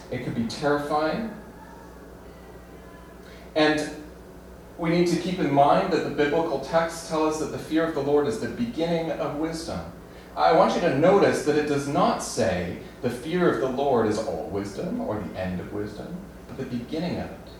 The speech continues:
Because God is going to do something. See, the fear of God kind of gives us an accurate picture of who God really is.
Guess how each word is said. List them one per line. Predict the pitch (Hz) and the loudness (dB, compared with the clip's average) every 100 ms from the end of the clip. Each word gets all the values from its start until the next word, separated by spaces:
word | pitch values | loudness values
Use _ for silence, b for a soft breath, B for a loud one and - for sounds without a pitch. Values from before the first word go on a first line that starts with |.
| - - - - - - - - B B | -18 -18 -18 -18 -18 -18 -18 -18 B B
Because | 160 170 156 | -2 0 -2
God | 180 180 233 | 0 0 0
is | 214 | 0
going | 202 175 | 0 2
to | 156 | 2
do | 139 151 | 0 -2
something. | - - - - - - | -2 -4 -4 -6 -8 -12
See, | - 208 | -10 -6
the | 202 202 | 0 0
fear | 240 320 320 | 2 2 2
of | - 196 | 0 2
God | - - - - - - - | 4 6 4 0 -8 -10 -2
kind | 233 254 | 0 2
of | 180 | 2
gives | 185 - | 0 2
us | 180 175 - | 2 2 2
an | 143 147 | 2 2
accurate | 180 180 185 - 170 - - | 2 0 -2 2 4 4 2
picture | 226 - - 117 107 120 | -4 -4 -4 -2 0 2
of | 147 147 - | 4 2 0
who | 202 190 | -4 4
God | 135 139 139 | 8 8 6
really | 135 135 135 | 0 -2 -2
is. | 202 - - - | -2 -2 -4 -10